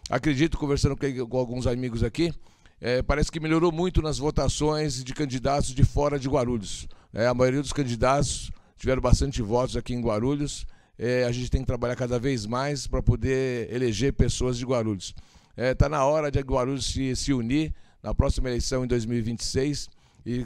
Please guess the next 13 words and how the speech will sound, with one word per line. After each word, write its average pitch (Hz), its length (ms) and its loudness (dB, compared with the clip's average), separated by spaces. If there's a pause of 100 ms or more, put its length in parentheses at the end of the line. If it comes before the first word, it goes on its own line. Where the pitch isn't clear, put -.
fazer 127 220 -2
esse - 140 2
trabalho 127 360 0
de 123 100 -10
conscientização. 131 1080 -2 (300)
Porque 160 240 0
Guarulhos 165 380 0
perde 160 260 4
muito, 147 480 -2 (240)
é, 127 160 2
não 143 160 0
tendo 147 240 4
deputados 139 800 2